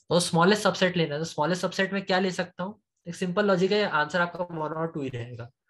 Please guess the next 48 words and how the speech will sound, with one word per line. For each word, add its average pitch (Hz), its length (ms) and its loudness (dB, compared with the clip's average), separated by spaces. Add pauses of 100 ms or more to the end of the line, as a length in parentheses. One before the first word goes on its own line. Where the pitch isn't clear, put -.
(420)
अगर 127 160 4
आपको 160 440 6
सबसेट 165 420 -2
बोल 160 140 0
दिया 165 120 0
कि - 200 -10
equal 175 340 0
to 190 120 4
or 185 100 6
greater 135 300 0
than, 120 220 -8 (720)
तो 175 60 4
आप 160 220 4
तो 170 60 -10
सीधे 175 260 0
मैक्सिमम 175 400 0
एलिमेंट 175 340 -2
ले 180 80 -4
लीजिए, 175 260 -2
आपका 185 200 -2
सबसेट 175 380 -4
वन 165 120 -2
आ 135 120 -4
जाएगा। 117 320 -10
equal 139 340 -6
to 151 100 -2
or 147 40 -2
greater 135 280 -2
than 139 180 -4
की 147 60 -18
कंडीशन 135 480 -8
में 190 160 -8 (960)
आप 135 220 2
मैक्सिमम 139 380 2
एलिमेंट 165 340 2
ले 170 80 2
लीजिए, 170 260 2
वो 170 180 2 (200)
obviously 190 340 0
आपके 180 200 -2
मैक्सिमम 165 340 -2
एलिमेंट 156 260 -6
के 185 60 -6
इक्वल 175 280 0
या 185 60 4
ग्रेटर 170 260 0
ही 180 120 -2
रहेगा। 127 400 -6